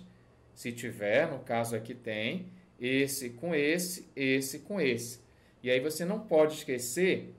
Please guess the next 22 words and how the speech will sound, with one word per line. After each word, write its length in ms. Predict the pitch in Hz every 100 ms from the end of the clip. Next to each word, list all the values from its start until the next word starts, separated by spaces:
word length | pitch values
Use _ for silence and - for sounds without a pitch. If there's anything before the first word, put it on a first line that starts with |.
| -
de 120 | 131
desenvolver. 840 | 139 160 175 190 240 185 135 - - - _ _ _
Oito 460 | 156 190 196 185 151
vezes 480 | 143 147 139 156
dois 320 | 151 160 170 180
vai 220 | 180 170
dar 280 | - 147 156
dezesseis, 1040 | 160 165 196 196 - 160 139 117 - - - - - 113
menos 720 | 123 151 165 143 110 - - - - -
dois 360 | - 151 160 160
vezes 320 | 143 147 147
dois 300 | - 151 165
vai 220 | 170 170
dar 280 | 165 175 180
quatro. 500 | 180 160 156 143 -
Coloca 500 | - 120 127 127 131
aí 120 | 139 131
quatro 540 | 131 131 127 127 185
y, 420 | 160 139 - 117 107 - - - - -
mais 600 | 117 131 139 143 139 131 -
três 580 | - 127 127 123 117
y 380 | 117 117 123 135